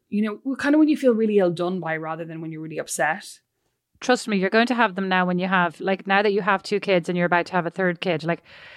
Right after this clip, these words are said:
Speaker 2: this performative aspect of feeling and of emoting, a hundred percent, you become so aware of it. Because, I mean, I will tell you, it's not about being, like, I feel it now.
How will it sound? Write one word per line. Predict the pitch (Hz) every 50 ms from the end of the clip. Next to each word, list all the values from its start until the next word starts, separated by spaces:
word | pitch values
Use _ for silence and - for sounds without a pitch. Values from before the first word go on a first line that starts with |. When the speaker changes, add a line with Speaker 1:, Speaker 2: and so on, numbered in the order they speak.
| - - _ -
Speaker 2:
this | 226 254 - - -
performative | - - 233 226 - - - 233 233 233 233 233 233 220 - 226 202 180
aspect | - - - 202 - - - - 190 175 165 - -
of | 170 196 196 185 180 170 160 147 _ _
feeling | - - - 214 202 208 202 196 175 156 156 165
and | - 180 175
of | 175 175 170 165 - _ -
emoting, | - 214 214 202 202 202 196 175 202 165 135 127 - _ _ _ _ _ _ _ _ _ _
a | -
hundred | - - - - - - - 269 262 254 240 214
percent, | - 220 202 - - 208 180 156 147 - - - _ _ _ _ _ -
you | - 214 208
become | 202 - 208 - 220 240 220 -
so | - - 240 233
aware | 226 220 202 208 202 202 196
of | 190 165
it. | 165 -
Because, | - 170 185 185
I | 190
mean, | 196 196
I | 170 - 202 226
will | 240 247 240
tell | - 233 214
you, | 202 185
it's | - 175 - - - -
not | 208 220 240 254
about | 262 233 220 208 -
being, | 214 208 - 165
like, | 190 170 - -
I | - 190 226
feel | 220 - - 240 233 208
it | 190
now. | 196 190 196 190 185 156 143